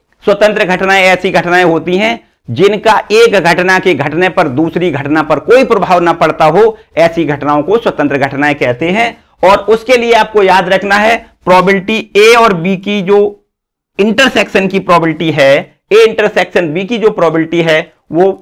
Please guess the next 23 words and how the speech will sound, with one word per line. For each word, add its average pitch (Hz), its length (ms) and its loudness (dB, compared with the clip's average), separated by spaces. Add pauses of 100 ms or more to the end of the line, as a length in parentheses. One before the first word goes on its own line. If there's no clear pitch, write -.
(240)
probability 170 440 0
of 165 280 0
A 226 120 6
into 196 240 -2
probability 165 440 0
of 131 220 -2
B 196 160 -2
के 277 120 0
यदि 214 280 2
बराबर 156 360 2
आती 135 280 -2
है 175 220 2 (440)
तो 202 80 4 (460)
ए 233 160 6
और 175 180 2
B 160 180 -2 (100)
दोनों 208 360 0
घटनाएं 156 360 -6
स्वतंत्र 175 580 -2
घटनाएं 120 480 -8
कही 117 280 -10
जाती 95 340 -16
हैं। 95 260 -18